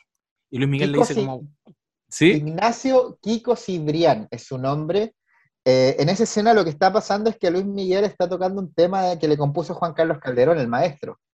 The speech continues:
Speaker 1: Ah,
Speaker 2: que le
Speaker 1: mira.
Speaker 2: compuso, que le compuso varios temas en los discos anteriores, en Busca una mujer y en veinte años.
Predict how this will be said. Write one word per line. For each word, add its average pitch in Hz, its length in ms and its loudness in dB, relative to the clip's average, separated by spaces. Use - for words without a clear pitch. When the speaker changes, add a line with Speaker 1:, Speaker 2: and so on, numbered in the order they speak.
Speaker 1:
Ah, 117 240 -4
Speaker 2:
que 120 140 0
le 123 80 4
Speaker 1:
mira. 123 100 2
Speaker 2:
compuso, 147 520 0
que 131 80 0
le 127 100 2
compuso 151 380 -2
varios 151 280 2
temas 165 220 0
en 151 60 -2
los 135 100 -2
discos 147 220 -6
anteriores, 143 480 -2
en 120 320 -4
Busca 147 220 -2
una 151 140 -2
mujer 147 360 2
y 165 40 2
en 156 100 2
veinte 151 280 -2
años. 151 460 -4